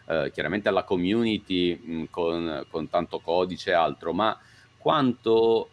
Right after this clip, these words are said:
eh, interagiscono con voi, quanto cercano anche di influenzarvi in un modo o nell'altro?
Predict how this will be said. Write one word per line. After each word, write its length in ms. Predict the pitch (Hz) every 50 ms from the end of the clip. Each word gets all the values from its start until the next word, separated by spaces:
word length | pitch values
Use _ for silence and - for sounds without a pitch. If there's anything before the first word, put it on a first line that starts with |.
| - 95
eh, 560 | 95 87 73 65 - - - - - - 165
interagiscono 840 | 160 151 160 147 135 135 131 120 135 139 - - - 127 113 113 110
con 260 | - - 120 113 107
voi, 360 | 110 127 131 143 156 160 139
quanto 600 | - - 98 101 113 120 - - 117 107 95 - - _
cercano 400 | - - 98 95 - - 110 104
anche 320 | 90 95 110 107 - 104 95
di 320 | 95 98 98 - - 104
influenzarvi 1160 | 95 87 - - 98 90 85 80 78 - - 135 135 110 82 76 73 73 71 67 73 73 73 76
in 100 | 78 82
un 100 | 80 78
modo 260 | 76 76 76 - 71
o 20 |
nell'altro? 720 | 71 71 71 71 69 67 65 62 62 - - - 76 71